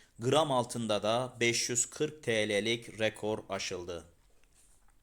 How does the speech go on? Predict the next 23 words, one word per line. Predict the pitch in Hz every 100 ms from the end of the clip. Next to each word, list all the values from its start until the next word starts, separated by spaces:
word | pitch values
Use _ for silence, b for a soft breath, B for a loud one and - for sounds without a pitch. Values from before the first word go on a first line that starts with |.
| - B B B B B
Merkez | 123 131 180 180 175
Bankası'nın | 175 170 160 170 165 160
politika | - 139 139 170
faizini | 151 147 139 139 131 131 135 139 139 B -
yüzde | 113 127 139
on | 107 156
sekizden | 151 135 123 101 98 82 95
yüzde | 120 123
on | 131 143
altıya | 147 135 139 131
çekmesiyle | - 120 - 120 - 147 131 143 147 B B 113
döviz | 123 127 170
kurlarında | - 147 143 143 143 143 139
sert | - 147 143 -
yükseliş | 127 - 123 117 -
görüldü. | 95 85 82 80 b b b -
Karar | 117 143 156
öncesinde | 143 123 - 104 90 82 92
dokuz | 110 - 170 131
yirmi | 135 135
sekiz | - 131 139
olan | 127 113 101 98
dolar, | 104 107 123